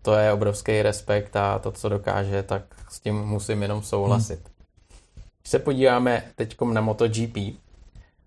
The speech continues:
Speaker 1: tak, eh, to komentování, to, to musí být zábava, ale do jistý míry je to taky práce, že jo? Tak jako my testujeme motorky, jak lidi říkají:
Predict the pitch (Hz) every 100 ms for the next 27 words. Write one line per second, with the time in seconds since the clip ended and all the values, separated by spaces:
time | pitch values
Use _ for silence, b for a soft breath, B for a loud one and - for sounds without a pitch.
0 | _ 107 104 101 107 101 101 101 101 101
1 | 135 - 117 113 113 113 113 113 117 117
2 | 113 110 107 104 104 104 - 117 120 117
3 | - 101 101 101 101 110 117 120 123 B
4 | B - 110 113 113 110 - 117 113 113
5 | 117 117 113 117 110 123 110 107 104 -
6 | 92 92 92 98 92 98 104 104 104 110
7 | - 110 95 95 101 107 104 101 98 98
8 | 104 101